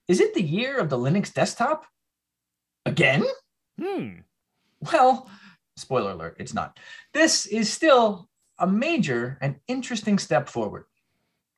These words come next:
Speaker 1: H P, a big manufacturer of many consumer-facing devices,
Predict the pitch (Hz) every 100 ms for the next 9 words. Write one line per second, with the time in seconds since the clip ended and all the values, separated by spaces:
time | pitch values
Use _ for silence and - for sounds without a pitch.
0 | _ _ _ _ 143 202 - 220 160 120
1 | 131 - 127 107 - 120 156 160 156 139
2 | 131 120 110 113 110 110 107 104 104 110
3 | 117 147 - 120 120 165 180 208 240 240
4 | 123 107 123 117 - 131 117 107 - _
5 | - 117 104 101 95 92 - - 117 180